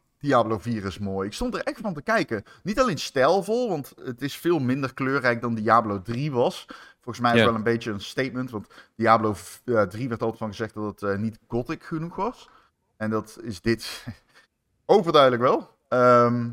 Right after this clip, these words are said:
Speaker 1: maar het is ook zo mooi, man. Het is echt, de fidelity is echt vet. En, ehm,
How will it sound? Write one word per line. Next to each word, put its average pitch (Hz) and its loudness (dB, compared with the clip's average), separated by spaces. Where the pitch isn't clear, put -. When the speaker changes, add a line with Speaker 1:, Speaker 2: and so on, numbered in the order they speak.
Speaker 1:
maar 135 4
het 135 -12
is 143 -6
ook 131 -2
zo 123 0
mooi, 120 -4
man. 110 -6
Het 120 -12
is 120 -20
echt, - -16
de 117 -6
fidelity 131 0
is 107 -8
echt 127 -8
vet. 131 0
En, 117 -2
ehm, 107 -4